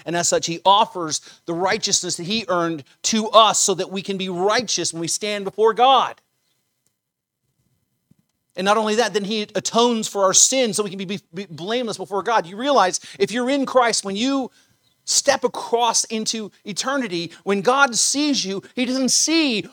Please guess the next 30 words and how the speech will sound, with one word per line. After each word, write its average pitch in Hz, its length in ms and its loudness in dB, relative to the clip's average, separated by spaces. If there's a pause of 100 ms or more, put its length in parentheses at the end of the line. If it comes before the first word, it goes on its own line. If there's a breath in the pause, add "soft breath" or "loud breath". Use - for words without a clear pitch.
(100)
all 247 500 12
of 214 120 4
your 214 140 4
sin 233 380 4
and 208 100 0
your 208 160 2
failures 208 580 6
and 185 120 -8
all 240 260 10
the 220 60 0
ways 214 220 2
that 165 100 -10
you 196 80 -8
fall 208 220 0
short. 233 300 0 (140 loud breath)
He 226 160 -4
sees 247 400 0
the 180 100 -4
perfect 233 440 -4
righteousness 202 640 -2
of 175 100 0
his 175 160 -4
Son 170 640 -2 (240 loud breath)
that - 180 -2
you're 254 140 -2
holding 214 280 0
on 208 180 0
to 196 120 -12
by 185 140 -2
faith. - 640 -20